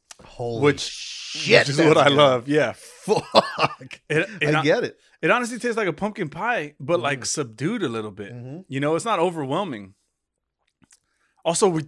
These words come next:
Speaker 2: ah, man, we did get a, a comment saying we need to bite into a pumpkin,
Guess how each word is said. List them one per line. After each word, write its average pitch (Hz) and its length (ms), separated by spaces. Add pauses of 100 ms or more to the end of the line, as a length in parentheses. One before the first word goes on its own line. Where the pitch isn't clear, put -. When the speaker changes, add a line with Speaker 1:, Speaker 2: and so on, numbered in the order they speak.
(160)
Speaker 2:
ah, 139 260
man, 135 220
we 127 80
did 139 160
get 143 140
a, 135 260
a 123 40
comment 131 380
saying 127 220
we 117 100
need 123 140
to 120 60
bite 123 200
into 127 180
a 120 60
pumpkin, 139 460